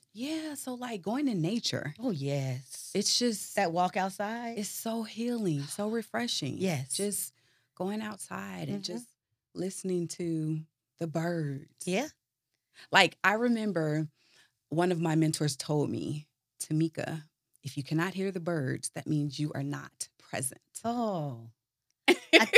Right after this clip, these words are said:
Speaker 2: I tell my son, oh, I'm gonna talk about my kids a lot, but <clears throat> I said, "Just focus where your feet at."
Speaker 1: Yes.
Speaker 2: Where are your feet right now? And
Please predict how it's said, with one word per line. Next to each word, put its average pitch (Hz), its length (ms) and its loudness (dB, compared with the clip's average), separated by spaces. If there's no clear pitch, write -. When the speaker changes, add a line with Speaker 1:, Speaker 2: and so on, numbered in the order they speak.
Speaker 2:
I 233 80 12
tell 302 300 10
my 269 180 8
son, 202 480 2
oh, 240 220 8
I'm 262 120 10
gonna 269 120 10
talk 254 180 8
about 220 160 6
my 196 100 2
kids 269 240 0
a 190 40 -4
lot, 302 280 0
but 180 180 2
<clears throat> - 240 -6
I - 1200 12
said, 294 180 6
"Just - 240 6
focus 294 300 4
where 262 120 4
your 170 120 4
feet 320 240 8
at." 127 180 0
Speaker 1:
Yes. 214 180 -16
Speaker 2:
Where 349 200 12
are 370 40 10
your 294 200 10
feet 269 320 6
right 202 200 6
now? 143 380 2
And 220 260 6